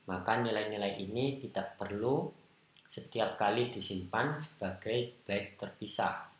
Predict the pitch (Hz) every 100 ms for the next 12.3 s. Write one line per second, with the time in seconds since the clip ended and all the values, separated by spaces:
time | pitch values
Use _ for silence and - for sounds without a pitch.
0 | _ - 107 95 98 92 95 92 92 -
1 | - - 98 110 160 156 - _ _ _
2 | _ _ _ _ _ 123 - 135 143 143
3 | 117 - - 120 110 110 107 104 101 98
4 | 95 127 131 135 117 104 98 95 - 117
5 | - 98 - - 101 95 92 - - 92
6 | 87 87 90 95 107 117 123 95 87 85
7 | - - 117 - 90 87 - - 78 -
8 | - - _ _ _ _ - _ - -
9 | 95 - 98 92 92 101 - 92 - -
10 | 92 87 92 92 92 98 98 90 92 92
11 | 92 98 98 101 98 - _ _ _ -
12 | 82 76 -